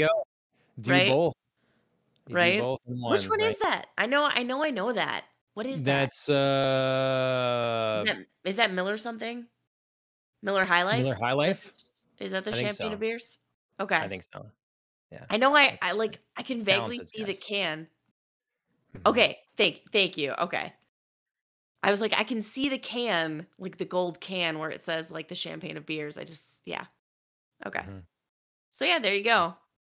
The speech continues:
Speaker 2: Can combine everything.
Speaker 1: Perfect. Well, I'm not expecting any, uh, any bubbly or, uh, beer from you today.
Speaker 2: Nope,
Speaker 1: But
Speaker 2: nope.
Speaker 1: have you got anything other than water? Nope, just
Speaker 2: Trusty
Speaker 1: water?
Speaker 2: water.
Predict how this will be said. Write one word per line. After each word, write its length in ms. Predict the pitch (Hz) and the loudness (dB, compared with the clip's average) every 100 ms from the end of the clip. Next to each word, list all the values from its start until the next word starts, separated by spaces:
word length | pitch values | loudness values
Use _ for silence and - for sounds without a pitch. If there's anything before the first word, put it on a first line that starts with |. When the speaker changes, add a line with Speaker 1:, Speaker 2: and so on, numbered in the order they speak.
| _ | _
Speaker 2:
Can 180 | - 180 | -14 -10
combine 420 | 190 160 180 196 | -8 -2 0 0
everything. 600 | 202 175 165 170 160 165 _ _ _ _ _ _ _ _ _ _ _ _ - | 0 -4 -8 -8 -8 -12 _ _ _ _ _ _ _ _ _ _ _ _ -6
Speaker 1:
Perfect. 400 | 110 98 87 - _ _ _ _ _ - - - | -4 -4 -8 -14 _ _ _ _ _ -20 -20 -12
Well, 400 | - 120 120 120 - | -2 2 2 0 0
I'm 80 | 131 | 0
not 180 | 151 | 0
expecting 600 | 151 - - 135 - 127 120 | 0 -2 -2 -2 0 -2 0
any, 320 | 117 117 113 | 0 0 0
uh, 260 | 107 107 107 _ | 0 0 -4 _
any 180 | 123 110 | -6 -6
bubbly 580 | 95 110 104 110 107 107 | -2 -2 0 -2 0 0
or, 280 | 98 95 95 | 0 -2 -2
uh, 200 | 92 92 _ _ _ - | -2 -6 _ _ _ -4
beer 200 | 113 107 | -2 -2
from 200 | - 104 | -4 -4
you 420 | 104 101 98 90 - | -2 -2 -4 -6 -12
today. 480 | - 104 95 92 90 | -8 -4 0 -2 -2
Speaker 2:
Nope, 260 | 208 247 269 - - | 4 4 4 0 0
Speaker 1:
But 60 | |
Speaker 2:
nope. 200 | 208 240 | 4 6
Speaker 1:
have 60 | 240 | 4
you 60 | 107 | 0
got 180 | 123 - | -2 0
anything 460 | 143 147 135 151 151 | 2 2 2 2 4
other 240 | 139 147 | 4 4
than 180 | 135 139 | 2 2
water? 420 | 135 139 170 160 - | 4 4 2 -4 -2
Nope, 240 | 131 156 | 0 2
just 100 | 123 | 2
Speaker 2:
Trusty 180 | 214 165 | 2 4
Speaker 1:
water? 140 | 127 220 | 6 6
Speaker 2:
water. 400 | 196 170 156 | 8 6 2